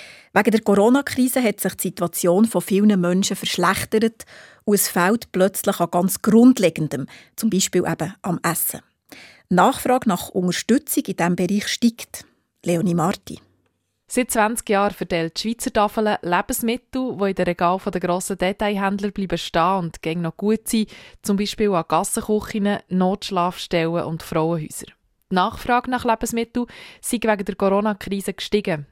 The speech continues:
Speaker 2: aber erst in den letzten Monaten, sagt der Manuel Löhliger von der Schweizer Tafel.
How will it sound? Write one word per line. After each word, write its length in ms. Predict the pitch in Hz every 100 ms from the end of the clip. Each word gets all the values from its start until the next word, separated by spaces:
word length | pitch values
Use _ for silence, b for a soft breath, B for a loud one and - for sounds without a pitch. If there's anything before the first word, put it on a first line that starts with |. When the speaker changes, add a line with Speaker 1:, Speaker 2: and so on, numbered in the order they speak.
| -
Speaker 2:
aber 200 | 156 170
erst 220 | 175 -
in 80 | 190
den 100 | 175
letzten 360 | 175 - 180
Monaten, 340 | 175 180 170 - B B
sagt 260 | - 180 165
der 80 | 175
Manuel 440 | 170 175 175 -
Löhliger 460 | 180 185 208 208 196
von 220 | - 180
der 40 |
Schweizer 320 | - 185 - 190
Tafel. 400 | 156 - 151